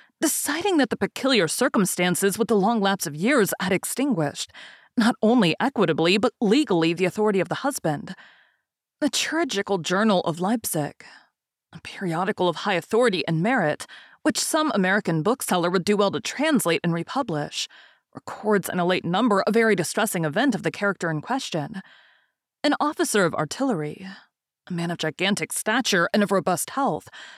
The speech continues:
being thrown from an unmanageable horse, received a very severe contusion upon the head, which rendered him insensible at once. The skull was slightly fractured, but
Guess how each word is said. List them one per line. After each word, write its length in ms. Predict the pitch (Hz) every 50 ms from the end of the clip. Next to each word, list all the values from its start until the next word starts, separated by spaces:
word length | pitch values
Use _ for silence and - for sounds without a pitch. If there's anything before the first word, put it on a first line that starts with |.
| - _ _ -
being 200 | 311 294 254 226
thrown 500 | - - - 233 240 269 262 220 185 -
from 160 | - - 208 196
an 80 | 180 -
unmanageable 600 | 208 202 185 170 185 214 226 180 170 - 151 147
horse, 480 | 151 - 262 294 302 180 - - - - -
received 360 | 240 202 - - 277 240 175
a 60 | 175
very 220 | 160 196 208 208 190
severe 320 | - - 156 185 196 190
contusion 560 | - - 160 151 - - 269 302 233 185 160
upon 200 | 156 - - 175
the 80 | 160 147
head, 440 | 170 226 277 254 185 151 - 185 - - - - - _ _ _ _ _ _
which 200 | - 165 - -
rendered 260 | - 185 202 208 185 160
him 120 | 156 151
insensible 560 | 151 156 - - 214 220 208 - 156 160 151
at 100 | 147 -
once. 480 | 190 247 269 214 151 - - - - - - - - - - _ _ _ _ _ _ _ _
The 80 | - 285
skull 400 | - - - - 247 269 302 285
was 140 | 196 175 -
slightly 360 | - - 185 190 - - 147
fractured, 520 | - - 226 233 214 - - 214 202 196
but 140 | 185 240 -